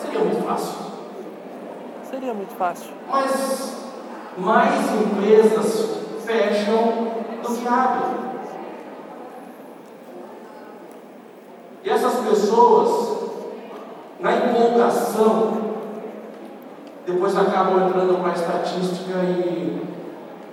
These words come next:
Speaker 1: entrando pro número da linha do desemprego. Quatorze vírgula quatro milhões de pessoas hoje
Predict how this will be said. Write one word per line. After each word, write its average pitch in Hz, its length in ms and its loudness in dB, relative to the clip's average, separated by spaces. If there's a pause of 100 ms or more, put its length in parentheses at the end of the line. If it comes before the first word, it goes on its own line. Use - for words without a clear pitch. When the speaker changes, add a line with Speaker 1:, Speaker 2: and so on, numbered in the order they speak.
(120)
Speaker 1:
entrando 180 480 0
pro 175 160 0
número 170 320 0
da 160 100 0
linha 156 180 0
do 156 120 -2
desemprego. 156 540 -6 (1600)
Quatorze 185 520 2
vírgula 175 460 0
quatro 165 440 -2
milhões 185 540 -2
de 185 80 -4
pessoas - 540 -2
hoje - 380 0